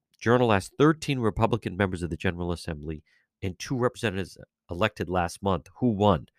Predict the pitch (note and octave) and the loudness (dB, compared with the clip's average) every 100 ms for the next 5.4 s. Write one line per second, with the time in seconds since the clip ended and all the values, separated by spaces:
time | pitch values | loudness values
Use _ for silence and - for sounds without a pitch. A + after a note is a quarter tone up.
0 | _ _ - _ _ B2 A#2+ A2+ G#2+ G2 | _ _ -20 _ _ 2 4 4 2 4
1 | B2 C#3 B2+ A2+ G2+ F2+ - - - _ | 4 4 4 4 4 2 -2 -8 -12 _
2 | _ _ _ _ - F#2+ - C3 - G#2 | _ _ _ _ -8 -6 0 0 0 0
3 | A2 G#2+ F#2 E2+ F2 F#2 - F#2+ F2 C#2 | 4 4 2 0 0 0 0 2 2 0
4 | - - _ _ - _ - F2+ - - | -8 -20 _ _ -20 _ -6 -6 -4 2
5 | F#2+ F#2 C#2+ C2 | 4 4 0 -10